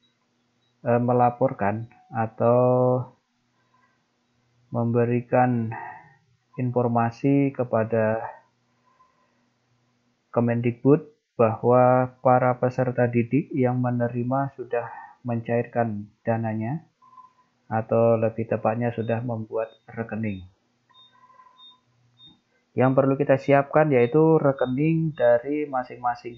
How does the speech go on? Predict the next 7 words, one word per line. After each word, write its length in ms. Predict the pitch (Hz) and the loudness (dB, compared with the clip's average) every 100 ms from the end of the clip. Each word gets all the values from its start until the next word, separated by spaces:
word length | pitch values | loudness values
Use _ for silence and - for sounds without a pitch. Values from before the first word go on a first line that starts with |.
| 120 | -18
siswa, 480 | 117 117 113 135 - _ _ _ _ _ _ _ _ _ _ _ _ _ _ _ _ | -12 -2 -2 -2 -10 _ _ _ _ _ _ _ _ _ _ _ _ _ _ _ _
kemudian 1120 | - 113 113 117 120 120 131 139 147 147 147 147 _ _ _ _ _ _ _ _ _ _ _ _ _ _ _ _ _ _ _ _ - | -2 -2 0 -2 0 4 6 6 4 0 -6 -10 _ _ _ _ _ _ _ _ _ _ _ _ _ _ _ _ _ _ _ _ -4
kartu 480 | 127 135 131 139 127 | 0 0 0 2 2
keluarga 880 | - 131 127 123 123 139 143 151 156 _ _ _ _ _ _ _ _ _ _ 120 _ _ _ _ _ _ _ _ _ _ | 2 6 6 4 4 6 6 2 -4 _ _ _ _ _ _ _ _ _ _ _ _ _ _ _ _ _ _ _ _ _
dari 320 | - 117 120 117 | 0 0 0 -2
siswa 400 | 123 - 120 117 | -4 -2 0 0
tersebut, 560 | 113 117 113 117 107 | -2 -4 -6 -4 -4